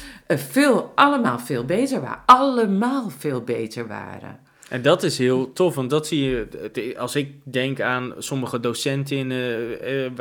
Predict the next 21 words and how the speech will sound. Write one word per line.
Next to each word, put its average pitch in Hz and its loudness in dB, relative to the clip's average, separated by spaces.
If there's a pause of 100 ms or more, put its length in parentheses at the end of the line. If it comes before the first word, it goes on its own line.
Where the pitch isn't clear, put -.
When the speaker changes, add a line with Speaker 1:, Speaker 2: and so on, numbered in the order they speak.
(180)
Speaker 2:
in 135 -8
mijn 123 -2
leven, 135 0 (400)
eh, 123 -4
die 127 4
hebben 156 4
echt 180 0
verschil 196 2
gemaakt 117 -2
doordat 139 2
ze 151 -4
mij 131 2
zagen, 135 2 (340)
eh, 131 0
en 135 -2
precies 160 0
zagen 165 4
wat 143 2
ik 139 4
nodig 185 4
had. 104 -2